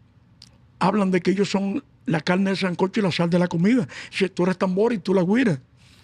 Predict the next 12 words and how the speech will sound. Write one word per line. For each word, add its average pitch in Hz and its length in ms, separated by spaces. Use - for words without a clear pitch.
Y - 100
Wilfrido 185 500
le 185 100
dice, 180 300
"Johnny 240 260
Ventura, 220 400
mi 226 100
hermano, 214 480
le 185 60
dio 196 180
nueva 208 280
dimensión." 208 540